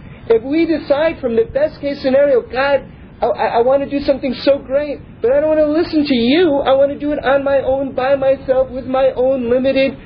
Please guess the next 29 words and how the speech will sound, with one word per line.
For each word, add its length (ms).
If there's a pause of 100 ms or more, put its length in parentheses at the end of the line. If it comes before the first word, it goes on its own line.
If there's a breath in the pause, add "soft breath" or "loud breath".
(140 loud breath)
human 460
mortal 540 (1400)
vision," 640 (760)
then 480
that's, 480 (200)
it 100
just 180 (160)
doesn't 340
work. 260 (600)
Doesn't 260
work. 280 (1800)
And 120
eventually 600
we're 140
gonna 220
learn 240
that. 160 (540)
You 140
know, 300
it's, 180 (440)
I 40
heard 260
from 160
Reb 120
Shlomo 400
something 300
what 120
you're 140
saying. 260